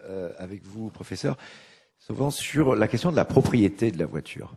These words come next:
parce que aujourd'hui on voit que ça commence déjà à changer, euh, dans les grandes villes, en tout cas à Paris, et je pense que c'est assez général. Les plus jeunes déjà, et même de plus vieux maintenant, alors, les bobos, comme on dit,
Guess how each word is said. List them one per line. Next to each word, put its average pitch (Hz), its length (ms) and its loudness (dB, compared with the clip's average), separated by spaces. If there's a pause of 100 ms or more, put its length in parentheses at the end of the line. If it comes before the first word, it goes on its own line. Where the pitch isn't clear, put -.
parce - 160 -20
que 78 340 0
aujourd'hui 82 500 0
on 101 200 2
voit 95 160 2
que - 80 -8
ça 90 100 -8
commence 90 320 -4
déjà 87 240 -2
à 85 60 0
changer, 123 560 -4
euh, 90 260 -4 (120)
dans 95 220 0
les 98 120 0
grandes 90 240 -2
villes, 95 260 -4
en 80 60 -8
tout 76 80 -20
cas 78 140 -10
à 73 40 -10
Paris, 90 500 -12
et 67 200 -14
je - 80 -20
pense - 220 -20
que - 100 -20
c'est - 180 -20
assez - 180 -16
général. 80 600 -8 (480)
Les 82 180 -2
plus 98 240 -4
jeunes 110 460 2
déjà, 101 500 0
et 87 60 -4
même 87 380 -4
de 85 100 -4
plus 90 220 -12
vieux 90 260 -6
maintenant, 95 640 -12
alors, - 240 -20 (160)
les - 80 -20
bobos, 95 340 2
comme - 240 -14
on 87 60 -12
dit, 98 180 -10